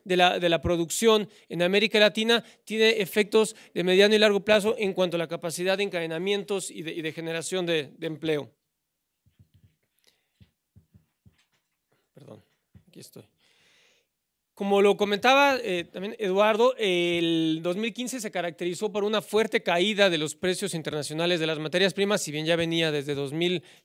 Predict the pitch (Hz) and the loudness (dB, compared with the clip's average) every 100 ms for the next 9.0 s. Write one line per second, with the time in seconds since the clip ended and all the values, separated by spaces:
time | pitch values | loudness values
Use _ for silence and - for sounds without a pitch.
0 | - 185 180 175 202 190 202 175 185 185 | -20 -8 -4 0 0 0 -2 -4 -8 -10
1 | 202 190 165 190 196 202 208 202 - - | -12 -10 -10 -8 -2 0 0 -2 -4 -20
2 | _ 170 151 151 185 208 214 214 180 220 | _ -10 -8 -2 0 0 -2 -4 -6 -8
3 | 233 233 190 170 160 185 208 185 - 175 | -8 -8 -6 -6 -6 -2 -2 -2 -6 -10
4 | 165 147 185 202 208 - 202 202 208 190 | -10 -4 -2 0 -2 0 4 6 6 4
5 | - 165 160 151 - 202 208 269 - _ | -2 -6 -8 -10 -10 -4 -2 -4 -8 _
6 | _ _ 165 156 151 151 160 156 156 151 | _ _ -8 -4 -2 -2 -2 -2 -2 -4
7 | 139 _ - 139 175 185 180 165 165 175 | -12 _ -16 -6 -4 -4 -4 -4 -2 0
8 | 180 190 202 185 165 175 180 180 165 | 4 4 4 -2 -2 -2 2 4 4